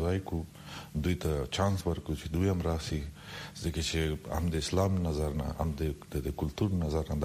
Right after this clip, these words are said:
افغاني کلتور نظر نه، د دوی حق دی. او ورته شاید زه چې فکر کوم، د زنانه حق به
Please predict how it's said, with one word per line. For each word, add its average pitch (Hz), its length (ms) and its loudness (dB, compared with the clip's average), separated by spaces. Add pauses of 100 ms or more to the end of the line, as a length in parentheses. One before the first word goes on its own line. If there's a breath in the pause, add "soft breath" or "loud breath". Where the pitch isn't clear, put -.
افغاني 76 300 2 (120)
کلتور 78 240 -2 (100)
نظر 71 280 0
نه، 73 240 2
د 80 160 -2
دوی 98 160 2
حق 104 240 0
دی. - 120 -2 (760 loud breath)
او 85 120 8
ورته 92 240 4
شاید 104 400 4 (160)
زه 80 220 2
چې 95 100 2 (120)
فکر 92 180 2
کوم، 101 420 4
د 80 200 0
زنانه 87 360 2
حق 98 160 -2
به 85 80 2